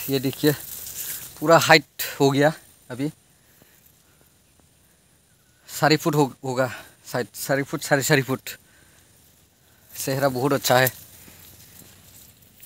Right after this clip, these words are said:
इस धान को उन्होंने agriculture office business से ले आया था और उन्होंने बहुत मेहनत करके अच्छा से खेती किया है। और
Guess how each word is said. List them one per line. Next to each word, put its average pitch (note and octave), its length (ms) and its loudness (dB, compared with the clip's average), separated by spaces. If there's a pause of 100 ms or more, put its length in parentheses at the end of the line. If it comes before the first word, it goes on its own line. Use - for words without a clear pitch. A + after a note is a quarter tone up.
(1300)
इस C#3+ 240 12
धान C3+ 220 10
को C#3 160 8
उन्होंने B2 500 8 (400)
agriculture B2+ 640 10
office A#2+ 420 8
business A2+ 380 4
से G#2+ 340 6
ले A#2 180 8
आया A2+ 240 10
था C#3 300 6 (540)
और B2+ 200 10 (420)
उन्होंने A#2 300 2
बहुत G#2 440 2
मेहनत A#2 320 4 (100)
करके A#2+ 380 6 (360)
अच्छा A2 300 4
से A2 180 4
खेती A#2 340 2
किया A2 300 6
है। C3 260 2 (880)
और C3+ 380 10